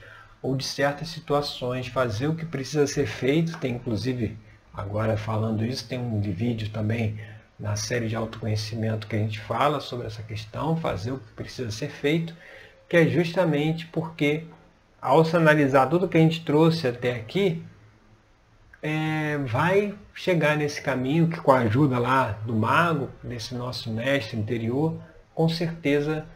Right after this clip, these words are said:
você terá aí a, as condições de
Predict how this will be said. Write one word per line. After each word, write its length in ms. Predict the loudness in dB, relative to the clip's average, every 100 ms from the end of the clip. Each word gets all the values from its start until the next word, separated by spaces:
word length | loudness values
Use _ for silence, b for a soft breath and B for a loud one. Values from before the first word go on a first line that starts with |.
| B B B
você 180 | -6 0
terá 380 | 4 6 6
aí 180 | 2 2
a, 200 | 0 -2
as 140 | -4 -4
condições 760 | -2 -4 -4 -4 0 0 0
de 320 | -2 -2 -2